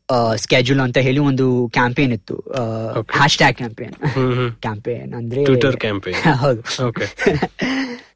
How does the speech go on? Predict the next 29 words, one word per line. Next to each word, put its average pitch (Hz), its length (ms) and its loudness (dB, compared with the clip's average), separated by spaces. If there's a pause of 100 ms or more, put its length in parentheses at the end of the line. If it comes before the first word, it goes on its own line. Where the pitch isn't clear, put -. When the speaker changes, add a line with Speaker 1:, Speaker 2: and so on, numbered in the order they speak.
(160)
Speaker 1:
So, 165 420 6
ಆ, 135 60 4 (500)
ಏತ್ 226 180 2
schedule 175 480 2
ಅಂದ್ರೆ, 151 520 0
ಆ, 135 160 0
Speaker 2:
ಹ್ಮ್. 135 240 0 (200)
Speaker 1:
ಕಾನ್ಸ್ಟಿಟ್ಯೂಷನ್ 151 640 4
ಸಂ-, 131 440 -4
ಸಂವಿಧಾನದಲ್ಲಿ, 135 880 2
Speaker 2:
ಹ್ಮ್. 123 300 2
Speaker 1:
ಆಮ್, 104 360 -6 (760)
ಏತ್ 143 140 2
schedule. 120 360 2
So, 117 160 -2
Speaker 2:
ಹ್ಮ್. 127 400 2
Speaker 1:
official 170 300 4
languages. 117 680 -2
Speaker 2:
ಹಾ. 117 360 -4 (380)
Speaker 1:
ಆ, 123 60 -6 (720)
Speaker 2:
ತುಳುನು 135 400 0
ಇನ್ಕ್ಲೂಡ್ 110 340 -6
ಮಾಡಿ 95 360 -8
ಅಂತನಾ? 123 500 -12 (100)
Speaker 1:
ಹೌದು, 131 280 4
ಹೌದು. 113 240 2
Speaker 2:
ಹ್ಮ್. 110 240 -4 (540)
Speaker 1:
So, 127 80 2 (440)
ಆಮ್, 107 560 -6